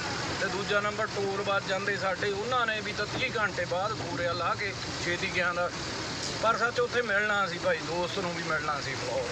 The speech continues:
ਠੀਕ ਆ, ਕਰਨਾ ਹੁਣ ਲੋਡ ਗੱਡੀਆਂ ਦਾ, ਤੁਹਾਨੂੰ ਪਤਾ ਹੀ ਆ, ਬਖਸ਼ਦਾ ਕੋਈ ਨਹੀਂ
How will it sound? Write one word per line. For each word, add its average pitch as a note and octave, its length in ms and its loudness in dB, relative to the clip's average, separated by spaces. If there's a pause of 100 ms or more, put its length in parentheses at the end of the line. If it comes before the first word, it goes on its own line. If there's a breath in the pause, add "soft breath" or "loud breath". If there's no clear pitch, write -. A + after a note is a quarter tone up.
(120)
ਠੀਕ B2+ 200 -4
ਆ, - 40 -6
ਕਰਨਾ F#3 680 -2
ਹੁਣ F3 220 -2
ਲੋਡ G3+ 280 0
ਗੱਡੀਆਂ F3+ 480 0
ਦਾ, E3+ 180 0 (720)
ਤੁਹਾਨੂੰ A3+ 200 2
ਪਤਾ A#3 240 2
ਹੀ A3 140 4
ਆ, A3 100 4
ਬਖਸ਼ਦਾ G3+ 520 2
ਕੋਈ A3 320 2
ਨਹੀਂ F3+ 340 -2